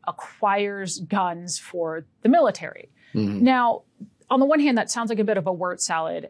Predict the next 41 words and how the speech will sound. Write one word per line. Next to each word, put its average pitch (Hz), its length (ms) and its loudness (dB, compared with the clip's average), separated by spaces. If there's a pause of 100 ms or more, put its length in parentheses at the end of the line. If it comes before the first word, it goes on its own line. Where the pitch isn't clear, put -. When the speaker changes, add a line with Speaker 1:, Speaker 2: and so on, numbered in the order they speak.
Speaker 1:
and 170 120 -8
it 170 140 -10
is. - 380 -4 (100)
Um, 170 300 -2
on 202 140 -2
the 214 100 -6
other 285 220 2
hand, 214 180 -2
I, 185 220 -4
I 196 40 -6
think 220 180 -6
it's 202 120 -4
pretty 294 300 -6
clear 202 320 -4
that 175 180 -6
the 180 220 -12
intent 240 560 -6
there 165 360 -4 (720)
is, 190 460 -2 (480)
uh, 104 240 0 (1080)
to 233 120 0
have 269 320 0
the 277 80 2
D 208 240 0
O 208 60 0
D 180 500 -8 (200)
essentially 190 680 -4
with 220 280 0
these 214 180 -2
principles 185 520 -6
say, 180 100 -4
"Look, 175 220 -4
we 202 180 0
are 226 60 -2
not 226 200 -4
gonna 220 140 -2
buy 175 500 -2
guns 175 420 -6
for 180 220 -4
the 180 80 -6
military 170 680 -4